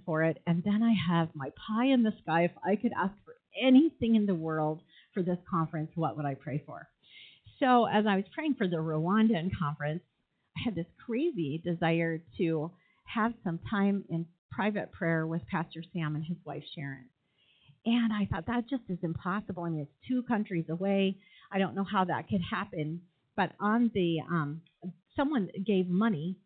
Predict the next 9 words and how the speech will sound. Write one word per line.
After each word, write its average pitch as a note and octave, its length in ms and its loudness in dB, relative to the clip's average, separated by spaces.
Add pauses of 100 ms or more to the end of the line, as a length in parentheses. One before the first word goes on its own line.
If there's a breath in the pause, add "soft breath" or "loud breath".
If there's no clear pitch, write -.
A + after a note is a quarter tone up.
(260)
on F3 100 -2
a E3+ 40 -2
particular G3+ 500 -2
day, E3 300 0 (100)
gave F3+ 180 -2
five B3 220 -2
hundred A3+ 300 0
dollars D#3 420 -2 (580)
towards G#3+ 220 -2